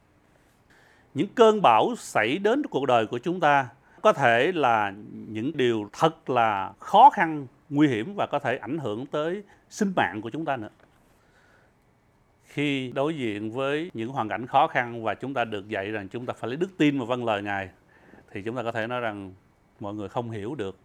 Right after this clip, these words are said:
cái hoàn cảnh tôi đối diện là như thế nào. Mọi người không hiểu cái sự khó khăn là ra sao. Nhưng cho dù những anh chị em trong Chúa của chúng ta có thể không hiểu đó, nhưng mà Chúa Giêsu hiểu. Và Ngài cũng kêu gọi chúng ta phải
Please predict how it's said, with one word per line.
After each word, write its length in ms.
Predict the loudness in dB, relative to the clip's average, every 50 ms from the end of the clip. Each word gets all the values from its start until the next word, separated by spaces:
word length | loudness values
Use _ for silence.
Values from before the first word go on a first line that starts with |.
| _ _ _ _ _ _ _ _ _ -14
cái 80 | -10 -6
hoàn 180 | -6 -6 -4 -6
cảnh 200 | -8 -10 -10 -12 -12
tôi 80 | -10
đối 140 | -10 -10 -8
diện 160 | -8 -10 -10
là 60 | -12
như 100 | -14 -16 -16 -16
thế 60 | -16
nào. 140 | -16 -18 -18 _ _ _ _ _ _ _ _ _ _ _ _ _ _ _ _ _ _ _ _ -8
Mọi 120 | -4 -2
người 100 | -2 -2
không 360 | -2 0 0 0 0 0 -2
hiểu 580 | -2 -2 -2 0 0 0 0 -2 -4 -6 -10 -16 -20 _ _
cái 80 | -8
sự 120 | -6 -6 -6
khó 320 | -6 -2 0 0 0 0
khăn 380 | -2 -4 -6 -6 -8 -10 -10 -10
là 100 | -10 -8
ra 120 | -8 -8
sao. 240 | -8 -8 -10 -10 -12 -14 _ _ _ _ _ _ _ _ _ _ _ _ _ _ _ _ _ _ _ _ -10
Nhưng 100 | -10 -8
cho 80 | -6 -8
dù 220 | -6 -4 -4 -4 -4 -4
những 200 | -6 -8 -8 -8
anh 240 | -8 -8 -8 -8 -8
chị 240 | -8 -8 -6 -4 -4
em 200 | -4 -4 -6 -6
trong 180 | -8 -8 -8 -6
Chúa 240 | -4 -4 -2 -2 -4
của 140 | -4 -6 -8
chúng 240 | -8 -10 -10 -8 -6
ta 200 | -6 -6 -6 -6
có 140 | -10 -10 -12
thể 100 | -12 -10
không 220 | -8 -8 -8 -8
hiểu 220 | -10 -10 -10 -10
đó, 80 | -12 -12 -14 _ _ _ _ -16
nhưng 100 | -14 -14
mà 60 | -14
Chúa 180 | -10 -10 -10
Giêsu 200 | -8 -8 -10 -12
hiểu. 260 | -12 -12 -14 -16 -16 -20 _ _ _ _ _ _ _ _ _ _ _ _ _ _ _ _
Và 540 | -18 -8 -4 -2 0 0 0 0 -2 -4 -6
Ngài 400 | -6 -6 -4 -4 -4 -6 -8 -10 -10
cũng 240 | -10 -10 -8 -10 -12
kêu 360 | -2 2 4 4 6 4 4
gọi 380 | 2 2 0 0 0 -2 -6 -8
chúng 180 | -8 -10 -8 -6
ta 260 | -4 -4 -2 -2 -4
phải 600 | -6 -8 -8 -8 -6 -6 -6 -6 -8 -10 -12 -14